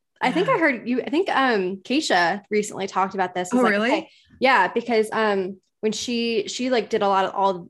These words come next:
Speaker 1: all of these changes within She Goes
Speaker 2: She
Speaker 1: company.
Speaker 2: did, yeah.
Speaker 1: And she was thinking about, like, like, what is, what does she want it to feel like? And what are the things, like, backtracking, like, "Hey, so, like, if it feels like that, what am I doing? Like, what is allowing me to feel like that? Oh,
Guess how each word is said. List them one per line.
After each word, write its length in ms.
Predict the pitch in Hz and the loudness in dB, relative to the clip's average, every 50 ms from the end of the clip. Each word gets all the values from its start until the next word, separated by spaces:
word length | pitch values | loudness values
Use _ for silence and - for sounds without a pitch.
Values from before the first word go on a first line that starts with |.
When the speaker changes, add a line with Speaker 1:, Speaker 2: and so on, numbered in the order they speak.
| _ | _
Speaker 1:
all 160 | - - 214 220 | 0 0 2 2
of 80 | 208 | 2
these 180 | 208 208 202 - | 0 -4 -6 -6
changes 540 | - 196 190 196 196 196 190 180 175 185 190 | -6 -4 -4 -4 -2 -2 -2 -2 -2 -4 -6
within 260 | 196 196 190 175 185 | -8 -6 -6 -8 -8
She 200 | 175 - - 233 | -8 -8 -4 -2
Goes 180 | 226 190 185 | 0 0 -2
Speaker 2:
She 60 | 185 - | -2 -4
Speaker 1:
company. 400 | - 180 - 190 175 170 165 170 | -4 -4 -4 -4 -6 -6 -6 -6
Speaker 2:
did, 220 | 165 160 156 151 - | -8 -10 -12 -14 -14
yeah. 240 | 156 160 170 175 175 | -14 -14 -12 -6 -2
Speaker 1:
And 240 | 208 214 208 196 190 196 | 0 0 0 0 -2 -4
she 260 | - - 233 233 240 | -6 -6 -4 -2 -2
was 160 | 247 226 220 | -2 -2 -2
thinking 320 | - 202 196 202 196 185 | -4 -4 -4 -4 -4 -4
about, 260 | 180 180 180 180 170 - | -2 -2 0 0 0 -2
like, 320 | 180 175 175 175 - - _ _ _ _ _ _ _ _ _ _ _ _ _ _ _ _ _ _ _ _ _ _ _ - - - - - - - | -2 -4 -4 -6 -8 -16 _ _ _ _ _ _ _ _ _ _ _ _ _ _ _ _ _ _ _ _ _ _ _ -18 -16 -16 -18 -18 -14 -8
like, 220 | 180 180 175 - | -6 -6 -6 -4
what 180 | - 190 214 208 | -2 0 2 2
is, 180 | 220 220 202 - | 2 0 0 -2
what 140 | 196 220 220 | -2 -2 -2
does 100 | 277 262 | -2 -2
she 120 | - 311 254 | -2 -2 0
want 160 | 233 220 202 | 0 0 0
it 60 | 202 | -2
to 100 | - 208 | -4 -8
feel 280 | 196 - - 185 190 196 | -8 -4 -4 -2 0 0
like? 400 | 214 226 262 311 311 - - _ _ _ _ _ _ - | 2 2 2 0 0 -4 -10 _ _ _ _ _ _ -2
And 280 | 214 208 208 202 185 | 0 0 0 0 0
what 220 | 180 202 208 214 214 | 0 2 2 4 4
are 160 | 233 220 226 | 4 4 4
the 100 | 214 220 | 2 0
things, 320 | 214 214 214 202 202 208 190 | -2 -2 -2 0 0 0 -2
like, 240 | 185 175 - - | -4 -6 -6 0
backtracking, 380 | - 202 208 220 - - 220 208 | 2 2 2 2 0 -2 -4 -4
like, 180 | 185 175 180 - | -4 -6 -4 0
"Hey, 160 | 233 208 208 | 0 0 0
so, 140 | 208 220 208 | 0 0 -2
like, 120 | 202 202 | -2 -2
if 100 | 214 202 | -4 -6
it 120 | 214 202 | -6 -2
feels 180 | - 285 349 339 | 2 2 2 4
like 180 | 302 226 214 214 | 2 0 0 2
that, 260 | 226 240 233 - - - 190 180 | 2 2 2 0 -4 -12 -12 -4
what 160 | 196 208 220 | -2 0 2
am 80 | 277 285 | 2 2
I 100 | 240 196 | 2 0
doing? 400 | 165 175 208 214 - - - - _ _ _ - - - - - | 0 0 0 -2 -2 -4 -10 -20 _ _ _ -20 -20 -18 -6 -6
Like, 140 | 202 190 185 | -6 -2 0
what 120 | 208 233 | 2 2
is 100 | 247 240 | 2 2
allowing 520 | 233 196 190 196 196 196 214 214 220 202 190 | 2 2 2 4 4 4 4 2 2 2 0
me 200 | 190 190 196 190 | 0 0 -2 -2
to 140 | 190 196 185 | -4 -8 -8
feel 200 | - - 196 196 | -4 -2 -2 0
like 200 | 180 160 - - | -2 -2 -2 -2
that? 200 | 156 - - - - | -2 -2 -2 -2 -2
Oh, 420 | 196 214 277 220 - - 220 202 | -2 0 0 0 -2 -4 -10 -14